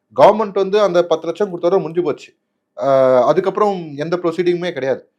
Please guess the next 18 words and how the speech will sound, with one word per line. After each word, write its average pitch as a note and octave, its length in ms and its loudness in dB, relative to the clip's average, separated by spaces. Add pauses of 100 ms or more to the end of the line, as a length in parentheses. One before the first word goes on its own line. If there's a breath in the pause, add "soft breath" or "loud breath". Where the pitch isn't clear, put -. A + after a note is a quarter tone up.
(200)
அவங்க C3+ 240 -2
எதிர்த்து F3+ 220 2
ஏதாவது F3+ 300 -2
பேசினா F3 200 -6
மட்டும்தான் E3 300 -4
மிரட்டல் C#3+ 280 -2
வரும். G#2+ 160 -6
அது C3 100 -10
வரைக்கும் D#3+ 300 -4
அவங்க D3 340 -2
சைலண்டா F#3 280 -2
இருந்தா F3 140 -2
எந்த D#3+ 140 -6
பிரச்சனையும் C#3 280 -14
கிடையாது. G#2 260 -12
அப்படி D3 200 -8
விட்டுற F3 260 -2
முடியாதுல்ல. B2 440 -6